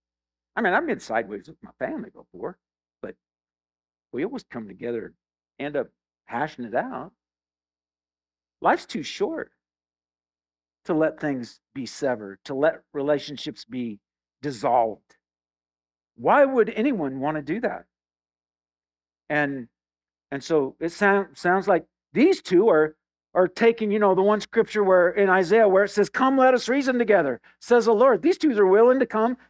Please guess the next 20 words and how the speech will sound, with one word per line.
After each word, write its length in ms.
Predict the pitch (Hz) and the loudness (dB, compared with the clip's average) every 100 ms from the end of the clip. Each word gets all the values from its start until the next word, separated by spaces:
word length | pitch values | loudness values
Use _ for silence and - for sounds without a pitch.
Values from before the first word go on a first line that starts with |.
| - | 0
"Hey, 100 | 277 | 4
let's, 280 | 240 - - | 2 0 -2
let's 200 | 240 226 | -2 2
work 180 | 240 240 | 0 2
this 180 | 233 | 0
out. 240 | 277 285 - _ _ _ _ _ - | 2 0 -4 _ _ _ _ _ -6
Let's 160 | 240 226 | -4 0
work 200 | 269 - | 0 2
this 140 | 226 | 2
out. 180 | 302 247 | 4 4
This, 200 | 254 - _ - | 0 -4 _ -2
this 180 | 277 - | -2 0
thing's 360 | 254 247 185 - _ - | 0 2 0 -8 _ -4
gonna, 400 | 233 247 202 - _ | 0 2 2 0 _
gonna 200 | 247 262 | 0 2
fit, 280 | 190 247 - _ _ | 4 2 2 _ _
benefit 420 | 233 262 - 233 | 0 2 4 2
both 260 | 180 254 - | 4 2 2
of 140 | 269 | 0
us." 240 | 185 113 | 0 -6